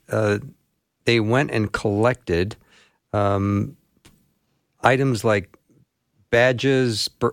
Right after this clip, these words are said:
used birthday candles, Pez dispensers, lost keys, um, novelty pens, snow globes, and little planes. They acquired, the average cost of acquiring them was a dollar twenty-nine.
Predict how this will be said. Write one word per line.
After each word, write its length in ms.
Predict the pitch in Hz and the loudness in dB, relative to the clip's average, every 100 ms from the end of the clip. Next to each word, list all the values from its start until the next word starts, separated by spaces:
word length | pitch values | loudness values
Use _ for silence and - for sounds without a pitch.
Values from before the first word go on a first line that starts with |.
| - | -2
used 360 | 110 117 95 | 0 2 0
birthday 340 | 92 120 - 117 | 0 -2 0 -2
candles, 480 | - 120 107 113 101 | 0 -2 0 0 -2
Pez 300 | - 117 95 | -2 -2 -2
dispensers, 760 | 107 - 104 98 110 98 92 | -6 -2 -2 -2 -2 -2 -2
lost 360 | 95 95 92 - | 0 0 -2 -4
keys, 600 | 107 101 101 98 98 - - - _ _ _ | -2 0 0 -2 -6 -12 -20 -20 _ _ _
um, 640 | 92 87 87 87 87 85 85 | -2 0 0 0 0 0 0
novelty 540 | 98 104 113 107 117 | 2 2 2 0 -4
pens, 380 | 98 104 101 98 | -4 -2 -2 -2
snow 320 | - 110 104 | -2 0 0
globes, 580 | 92 98 92 95 92 - - - _ _ _ | 0 0 0 -2 -4 -10 -12 -20 _ _ _
and 720 | 110 101 98 98 98 101 92 110 | -2 0 2 2 2 0 0 -2
little 260 | - 110 104 | -2 0 -2
planes. 640 | - - 104 98 98 90 - - _ _ | -4 -2 0 2 0 -4 -10 -20 _ _
They 120 | 113 | 2
acquired, 840 | 117 - - 143 151 147 113 98 | 2 -2 -4 2 4 4 2 0
the 160 | 113 - | -4 0
average 380 | 131 143 143 - | 2 2 0 -2
cost 400 | - 139 120 - | 0 0 0 -4
of 140 | 95 | -4
acquiring 640 | 101 - 127 120 110 95 | -6 -4 0 2 2 0
them 120 | 92 95 | -2 -2
was 180 | 92 | -2
a 40 | 87 | -6
dollar 400 | - 90 104 104 | -2 0 2 0
twenty-nine. 640 | - 107 101 98 92 85 | -2 -2 0 0 -2 -6